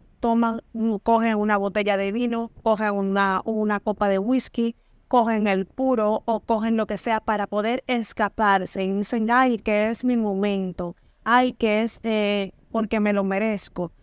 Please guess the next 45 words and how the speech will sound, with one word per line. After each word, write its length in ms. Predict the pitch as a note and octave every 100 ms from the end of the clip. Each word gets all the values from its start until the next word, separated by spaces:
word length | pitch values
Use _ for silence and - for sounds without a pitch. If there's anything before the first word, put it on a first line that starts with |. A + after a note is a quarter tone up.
| _
Pero 220 | - A3 A3
realmente 640 | A#3+ C4 B3+ B3+ B3+ A#3
lo 120 | A3
que 100 | G#3
estás 320 | G3+ - B3
haciendo 280 | B3+ B3+ A#3
es 80 | A3+
que 140 | G#3
quieres 420 | G3 B3 B3+ C4+ -
escapar 580 | A3+ - G#3+ - G#3+ G3+
de 120 | G3+
la 100 | G3
realidad 460 | G3 G3 F#3+ F#3+ G#3
en 100 | F#3+
donde 220 | G3 F#3+
estás. 440 | F3+ F#3 F#3+ -
Y 120 | G#3+
te 100 | G3+
lo 160 | G#3 G#3
digo 320 | A#3 B3+ C4+ _ -
porque 500 | A#3+ A3 - G3+ F#3+
yo 240 | F3+ A#3+
también 440 | B3 G#3+ G3 F#3+ F#3
lo 80 |
he 60 | F#3
vivido. 400 | F3 F3 - - - _ _ _ _ -
Y, 280 | A3+ A3
y 60 | A3
muchas 360 | A3 B3+ D4 -
personas, 640 | B3+ - B3+ A#3+ B3 - _ _ _ -
eh, 240 | G3+ G3+
siguen 580 | - B3+ B3 G#3+ F#3+ F#3
drogándose 1040 | G#3+ G#3+ G#3 B3 D4 D#4 D4 - D4 C4+ _
cada 500 | - A3+ G3+ F#3+ F#3+ -
día 560 | - F#3+ A3 D4 D4+ B3+
o 80 | A#3
fin 200 | - A#3+
de 100 | A#3+
semana. 460 | A#3 G3+ F3+ F3+ G3+
Y 100 | A#3
las 220 | A#3+ G3+
drogas 420 | A#3+ C#4 D#4+ -
no 160 | B3+ C4
solamente 800 | C#4 C4+ A#3+ B3 C4 C4 A#3 A#3
es 160 | A#3